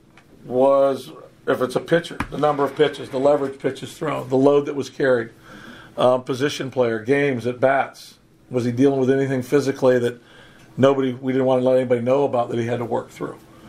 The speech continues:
Um, every month matters, you know, and everybody will tell you out there that everybody wants to finish strong. Not everybody gets to finish strong.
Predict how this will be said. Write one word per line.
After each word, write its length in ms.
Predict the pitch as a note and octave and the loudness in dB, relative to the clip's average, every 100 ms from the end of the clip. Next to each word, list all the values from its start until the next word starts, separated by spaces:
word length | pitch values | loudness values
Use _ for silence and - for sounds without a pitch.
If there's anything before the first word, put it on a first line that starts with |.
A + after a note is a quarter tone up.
| - - - - - | -20 -20 -20 -20 -4
Um, 680 | - A#2 A#2 A#2 A#2+ A#2+ - - - - - - - - - - | 0 2 2 0 -4 -10 -16 -20 -20 -20 -20 -20 -20 -20 -8 0
every 260 | G#3 D#3 | 0 0
month 260 | A#2 A#2 _ _ | -6 -10 _ _
matters, 560 | - - - - - - _ _ - - - - | -20 -18 -18 -20 -20 -20 _ _ -20 -20 -20 -6
you 100 | C3+ | -2
know, 260 | C3+ C3+ C3+ | -2 -4 -6
and 120 | - D3 | 0 2
everybody 500 | D#3+ D#3 C3+ C#3 C#3 | 2 0 0 0 2
will 140 | A#2+ | -2
tell 260 | A#2+ C#3+ C3 | -2 0 2
you 100 | B2+ | 2
out 200 | B2 B2 | 0 -2
there 240 | A#2+ A#2+ | 0 0
that 260 | B2 C#3+ - | -2 -4 -2
everybody 400 | D3 B2+ A#2 A2+ | 0 0 -2 -2
wants 400 | A2 A#2 A#2+ - | 0 0 -2 -6
to 100 | C3 | -10
finish 300 | - - - | -8 -12 -12
strong. 360 | - - - - - - - - - - | -10 -10 -12 -20 -20 -20 -20 -20 -20 -2
Not 180 | C#3 C#3+ | 2 2
everybody 420 | C3+ C3 B2+ C3 | 2 0 -2 -6
gets 280 | A#2+ C3+ - | -2 -4 -4
to 80 | - | -16
finish 300 | - D3 - | -14 -14 -14
strong. 360 | - - - | -12 -12 -14